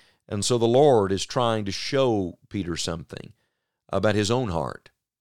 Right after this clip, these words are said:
Before he's gonna change Cornelius's heart, he has to change Peter's heart.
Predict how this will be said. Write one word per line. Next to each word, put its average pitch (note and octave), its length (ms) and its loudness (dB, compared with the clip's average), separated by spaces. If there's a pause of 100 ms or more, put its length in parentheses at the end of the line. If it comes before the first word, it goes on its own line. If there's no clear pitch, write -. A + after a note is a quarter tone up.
(300)
Before A#2+ 240 2
he's F#3+ 80 0
gonna G3+ 140 -2
change C#3 360 -4
Cornelius's A2+ 640 -2
heart, D#2 340 -6
he G#2 120 -4
has A2+ 160 0
to G2+ 200 -2
change G#2 640 -8
Peter's B2+ 340 -8
heart. - 320 -14